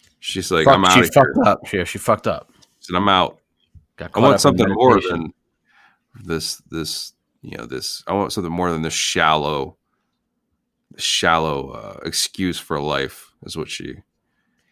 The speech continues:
Speaker 1: I think it's a
Speaker 2: And
Speaker 1: direct quote, direct quote.
Speaker 2: And Earth's like, "What's dumber than being a, an actor in s-, middling films?" Oh,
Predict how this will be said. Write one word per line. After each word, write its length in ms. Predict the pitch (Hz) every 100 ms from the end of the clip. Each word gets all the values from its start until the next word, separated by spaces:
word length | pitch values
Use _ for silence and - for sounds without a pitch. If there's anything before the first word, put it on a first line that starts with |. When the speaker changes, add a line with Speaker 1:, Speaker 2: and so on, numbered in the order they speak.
| -
Speaker 1:
I 60 |
think 180 | 82 92
it's 80 | 85
a 40 |
Speaker 2:
And 80 | 90
Speaker 1:
direct 360 | 117 82 85 - -
quote, 340 | 95 80 - _
direct 320 | - 90 117
quote. 320 | - 71 55 _ _ _ _ - -
Speaker 2:
And 120 | 110
Earth's 320 | 110 123 -
like, 280 | 117 107 -
"What's 220 | 120 120
dumber 400 | 110 117 117 117
than 240 | 107 101
being 220 | 95 101 98
a, 60 | 95 - _ _
an 320 | 101 - 92
actor 500 | 87 90 - 98 90 -
in 220 | 87 87
s-, 260 | 85 - - - 78 -
middling 580 | 98 95 107 104 95 87
films?" 500 | - 98 87 80 - -
Oh, 300 | 107 85